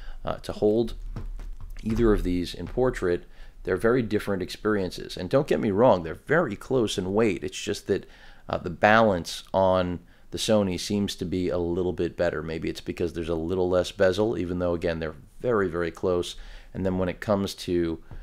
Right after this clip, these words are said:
uh, the thickness, you can see just a substantial size difference there, uh, between the Shield and the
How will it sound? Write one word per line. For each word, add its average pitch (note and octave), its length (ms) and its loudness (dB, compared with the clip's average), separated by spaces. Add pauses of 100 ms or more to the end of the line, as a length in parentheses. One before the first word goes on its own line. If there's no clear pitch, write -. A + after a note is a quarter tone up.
(220)
uh, E2 220 0
the D2+ 260 -6
thickness, - 800 -4 (2250)
you F#2 80 -12
can E2+ 160 -6
see D#2+ 500 -4
just - 420 -12
a E2+ 200 -4
substantial F#2 720 -6
size F2 360 0
difference - 400 -10
there, B1 300 -6 (540)
uh, - 240 -8 (120)
between E2+ 340 -6
the D#2+ 60 -6
Shield E2 500 -2 (440)
and D#2+ 360 -4 (140)
the E2 340 -6